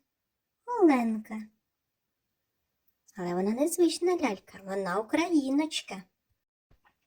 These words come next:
Вона хоче вам розповісти про головний убір, який має форму обруча,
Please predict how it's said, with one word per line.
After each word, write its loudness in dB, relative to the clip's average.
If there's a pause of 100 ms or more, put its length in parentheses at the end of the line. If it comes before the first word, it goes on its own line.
(500)
Вона -8
хоче -2
вам -6
розповісти -4 (420)
про 0
головний -2
убір, -8 (580)
який -6
має 0 (580)
форму 2 (360)
обруча, 2